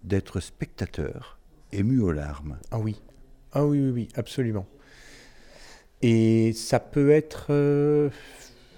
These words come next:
Speaker 2: bon, c'est souvent dans, dans du, du répertoire classique, je, je, je le reconnais. Il y a des œuvres comme ça qui,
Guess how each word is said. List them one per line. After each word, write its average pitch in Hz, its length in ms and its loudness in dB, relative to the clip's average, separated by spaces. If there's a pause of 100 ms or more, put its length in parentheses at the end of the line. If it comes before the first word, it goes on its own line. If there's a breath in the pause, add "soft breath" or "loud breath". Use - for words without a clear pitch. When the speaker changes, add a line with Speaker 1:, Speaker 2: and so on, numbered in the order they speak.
(540 loud breath)
Speaker 2:
bon, 107 160 0
c'est - 180 -4
souvent 131 420 -2
dans, 98 540 0
dans 98 220 -2
du, 92 340 -8
du 92 180 -4
répertoire - 800 -6 (500)
classique, - 580 -6 (120)
je, 98 400 -4
je, 98 300 -4
je 98 100 -2
le 101 80 -2
reconnais. 98 540 -6 (120)
Il 107 40 -8
y 110 40 0
a 107 60 2
des 104 240 2
œuvres 120 180 4
comme 110 180 0
ça 117 280 0
qui, 95 520 -8